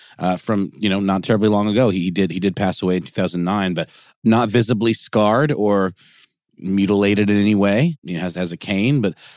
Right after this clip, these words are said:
seems like he lived a very full life,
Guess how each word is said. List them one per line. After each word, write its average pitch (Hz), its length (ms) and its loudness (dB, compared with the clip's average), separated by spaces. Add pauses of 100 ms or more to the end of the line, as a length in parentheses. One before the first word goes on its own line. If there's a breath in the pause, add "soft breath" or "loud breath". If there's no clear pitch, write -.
(160 loud breath)
seems 107 500 -6
like 131 140 0
he 139 160 0
lived 143 300 2
a 160 40 2
very 135 320 -2
full 160 480 0 (380)
life, 120 800 -2